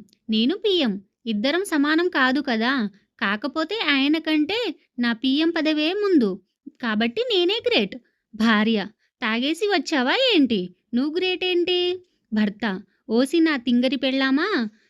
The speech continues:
పీఎం కంటే పెళ్ళానికి మొగుడు అని అర్థం."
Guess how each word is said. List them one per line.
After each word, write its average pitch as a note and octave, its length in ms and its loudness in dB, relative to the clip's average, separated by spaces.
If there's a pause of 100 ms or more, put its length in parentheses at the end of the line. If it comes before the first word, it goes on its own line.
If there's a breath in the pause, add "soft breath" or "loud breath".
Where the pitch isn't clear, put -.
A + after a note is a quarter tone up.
(300 soft breath)
పీఎం C#4+ 320 4
కంటే D#4+ 380 0 (380)
పెళ్ళానికి C4+ 500 0
మొగుడు D#4+ 380 2
అని D4 160 2
అర్థం." B3+ 340 2